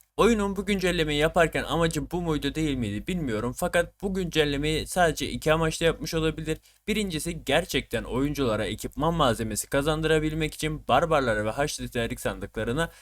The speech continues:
ekipmanları eklemiş olabilirler ki mesajda öyle diyor aslında. Fakat şu anda barbarlardan gelen ekipmanların değeri önceki barbar kesişimize nazaran çok daha düşük. Yani önceden barbar keserken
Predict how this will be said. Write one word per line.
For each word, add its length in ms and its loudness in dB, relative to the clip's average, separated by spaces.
ekipmanları 640 0
eklemiş 440 0
olabilirler 680 0
ki 200 -2
mesajda 500 0
öyle 360 0
diyor 160 -4
aslında. 520 -10
Fakat 400 0
şu 80 0
anda 340 0
barbarlardan 720 4
gelen 320 2
ekipmanların 840 -2
değeri 460 2
önceki 600 -2
barbar 400 -2
kesişimize 720 -4
nazaran 480 0
çok 260 -2
daha 280 0
düşük. 360 -8
Yani 360 0
önceden 500 0
barbar 360 4
keserken 560 2